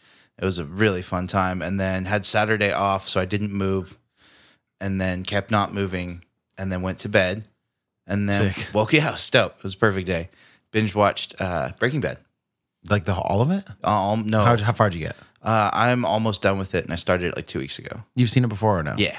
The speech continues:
Speaker 2: Yeah.
Speaker 1: This is my second watch
Speaker 2: That's what
Speaker 1: through.
Speaker 2: I thought.
Speaker 1: It's just so good.
Speaker 2: Yeah.
Speaker 1: I started it on a whim, and now I'm stuck.
Speaker 2: Mm-hmm.
Speaker 1: Uh, but then Sunday was, I had to work, and I poured beer at the Taste of Chico.
Speaker 2: That's right.
Speaker 1: And
Speaker 2: Yeah.
Speaker 1: I've never even been to that event. So that was fun, experiencing that for the first time.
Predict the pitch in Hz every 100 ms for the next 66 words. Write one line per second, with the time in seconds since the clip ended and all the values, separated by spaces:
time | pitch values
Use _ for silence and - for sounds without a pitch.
0 | - - - - 95 92 - 98 98 98
1 | 92 - 80 67 107 - - - - _
2 | _ - 123 - - - 76 - 76 -
3 | _ _ _ _ _ _ - 101 139 -
4 | _ _ - 107 101 98 85 95 98 92
5 | 90 90 85 80 78 78 - - - -
6 | 95 95 92 90 - - - 107 98 127
7 | 120 - 127 135 127 123 120 92 110 110
8 | 110 110 - 107 107 107 107 - - 98
9 | 95 - 113 101 104 98 - 107 101 92
10 | 117 113 156 165 _ _ _ 127 151 156
11 | 90 87 - - 123 139 135 147 131 110
12 | 101 107 123 107 92 82 90 95 104 107
13 | 117 123 123 139 147 _ _ _ _ -
14 | 95 131 190 - 98 98 80 - 98 98
15 | 98 92 95 - 92 - 87 - 92 95